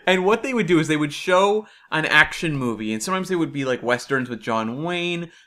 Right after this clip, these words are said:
Sometimes they were, like, um, um, I'm blanking on the Chuck Norris movies.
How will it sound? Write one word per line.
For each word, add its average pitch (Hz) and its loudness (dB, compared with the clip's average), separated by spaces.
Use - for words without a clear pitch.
Sometimes 147 -2
they 147 2
were, 131 0
like, 117 -2
um, 107 -2
um, 110 0
I'm 113 -6
blanking 135 -4
on 127 -4
the 95 -4
Chuck 143 -2
Norris 147 -2
movies. 170 -2